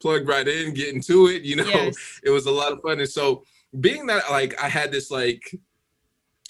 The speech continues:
Speaker 1: I guess, um, this love and this passion for being, like, for soundtracking the night, you know, I was just like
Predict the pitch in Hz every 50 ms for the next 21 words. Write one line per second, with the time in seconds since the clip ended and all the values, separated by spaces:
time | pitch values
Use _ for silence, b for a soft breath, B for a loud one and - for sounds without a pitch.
0 | - - - 127 127 127 170 170 - - - 143 123 120 117 113 110 110 107 107
1 | 107 107 - - 131 127 123 - 117 113 117 139 156 156 139 117 123 123 123 120
2 | - - 151 135 139 139 - 139 127 117 - 123 117 98 127 131 127 123 113 113
3 | 110 - - - - 123 - - 135 131 135 123 - - 139 127 123 - 127 120
4 | 113 95 110 104 110 151 156 170 135 117 - _ B B B B B B - 143
5 | 135 135 139 147 156 160 156 - 147 139 139 -